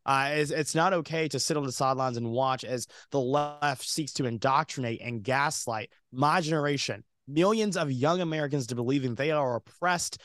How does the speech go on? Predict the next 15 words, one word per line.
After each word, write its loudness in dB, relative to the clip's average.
in 0
the 0
greatest 0
and -4
freest -2
nation -2
in -2
the 2
world. -2
And 0
so 4
whatever 2
I 2
can -2
do 0